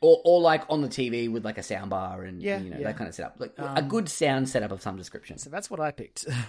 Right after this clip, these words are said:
Speaker 1: Okay, you've not helped me at all because I didn't pick that. That was my outlier.
Speaker 2: Oh,
Speaker 1: Um,
Speaker 2: okay.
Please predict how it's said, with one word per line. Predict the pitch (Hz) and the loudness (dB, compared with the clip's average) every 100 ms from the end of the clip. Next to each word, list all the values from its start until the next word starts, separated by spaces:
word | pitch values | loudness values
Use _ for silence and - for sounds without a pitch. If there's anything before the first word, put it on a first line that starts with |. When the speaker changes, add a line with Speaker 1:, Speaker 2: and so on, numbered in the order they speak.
| - - - - - - - | -12 -20 -20 -20 -20 -20 -8
Speaker 1:
Okay, | 147 170 117 | 0 2 2
you've | 120 127 | -2 2
not | 151 165 | 2 2
helped | 143 139 - | 0 -4 -2
me | 135 | -2
at | 123 | 0
all | 110 95 | -2 -4
because | 107 110 - | -6 -6 0
I | 123 | 0
didn't | 120 135 - | 2 -2 -4
pick | 110 - | -10 -6
that. | 92 - | -8 -2
That | 135 143 | -2 -2
was | 131 | 0
my | 127 | 0
outlier. | 123 - - 143 | 2 0 -2 -4
Speaker 2:
Oh, | 160 220 220 175 143 | -4 -4 -2 0 0
Speaker 1:
Um, | 254 | 0
Speaker 2:
okay. | 247 156 143 202 | 0 -2 -2 -6